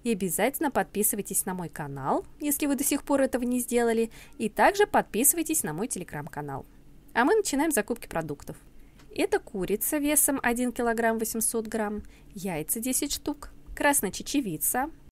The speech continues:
макароны, крабовые палочки, творог, лаваш армянский, помидоры, огурцы, апельсины и картофель. Также из продуктов, которые у меня были в наличии, это уже предварительно перемолотые овсяные хлопья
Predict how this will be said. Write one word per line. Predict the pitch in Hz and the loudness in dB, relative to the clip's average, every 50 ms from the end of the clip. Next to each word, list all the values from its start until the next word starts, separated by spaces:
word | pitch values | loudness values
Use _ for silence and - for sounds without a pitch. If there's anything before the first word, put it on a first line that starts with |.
| _ _ - - - | _ _ -20 -12 -6
макароны, | 226 254 269 320 277 240 - 156 151 156 175 196 262 320 - - - _ _ _ _ _ _ _ _ _ - | -6 -2 4 4 4 4 4 0 -4 -6 -6 -6 -6 -8 -10 -16 -20 _ _ _ _ _ _ _ _ _ -2
крабовые | - 302 311 277 254 - 202 180 | 2 2 4 2 2 -2 -4 -4
палочки, | - - 175 147 151 165 202 - - - 302 320 320 - - - - - - - _ _ - - | -4 -6 -6 -6 -6 -8 -10 -10 -8 -6 -6 -6 -6 -8 -16 -20 -20 -20 -20 -20 _ _ -14 -10
творог, | - 202 190 196 170 156 160 208 262 302 - - - - - _ _ _ _ _ _ _ _ _ _ _ _ | -8 -4 -2 -2 -2 0 2 2 2 0 0 -6 -14 -20 -20 _ _ _ _ _ _ _ _ _ _ _ _
лаваш | - 220 233 240 233 208 208 - | -2 2 2 4 4 4 2 2
армянский, | 202 190 190 165 147 143 151 160 - - - 302 320 359 - - - - - - - | -4 -4 -4 -6 -6 -6 -6 -6 -6 -4 -2 -4 -4 -4 -6 -14 -20 -20 -20 -8 -2
помидоры, | 269 285 285 254 220 160 165 160 156 151 165 202 262 | 2 4 4 4 2 2 -2 -6 -4 -4 -2 0 0
огурцы, | 285 - - 214 170 175 175 156 160 - - - - 156 151 180 226 285 - - - - - - - - | 2 2 2 2 2 0 -6 -8 -6 -4 -4 -4 -4 -4 -4 -4 -4 -4 -4 -10 -18 -20 -20 -18 -8 -8
апельсины | 190 - - 160 175 - - - 330 440 415 - | -6 -6 -4 -6 -6 -4 -2 0 2 2 0 0
и | - 269 | -2 -4
картофель. | 269 - 247 226 - - 175 156 151 - 151 - - - - - _ _ _ _ _ _ _ _ _ - | -2 -2 -2 -2 -2 -6 -8 -8 -6 -8 -12 -12 -12 -18 -20 -20 _ _ _ _ _ _ _ _ _ 6
Также | 269 254 233 202 208 | 6 6 6 6 2
из | 202 | 0
продуктов, | - - 233 240 226 233 - - - - | 2 4 4 4 4 2 -2 -4 -10 -2
которые | - 196 208 - 220 196 226 202 | 0 0 2 2 2 0 0 0
у | 196 | 0
меня | 202 196 180 | -2 0 0
были | 185 214 190 170 | 0 0 0 0
в | 165 180 | -2 -2
наличии, | 185 185 190 214 208 180 - - 170 156 | -2 0 0 0 -2 -2 -4 -6 -4 -4
это | 160 180 - 185 | -4 -4 -4 -6
уже | 180 180 214 202 170 - | -6 -4 -4 -4 -4 -4
предварительно | - 190 196 190 214 240 262 262 240 - - - 170 - | -4 -4 -2 2 4 4 4 4 2 0 -4 -6 -8 -4
перемолотые | - 202 214 254 254 233 190 175 156 - 165 180 190 | -2 -2 0 0 0 0 0 -2 -2 -4 -4 -4 -2
овсяные | - - 233 214 190 175 - | 0 2 2 2 2 0 -2
хлопья | - 277 269 233 180 - - 220 240 330 403 | -2 0 2 2 0 0 0 0 2 2 0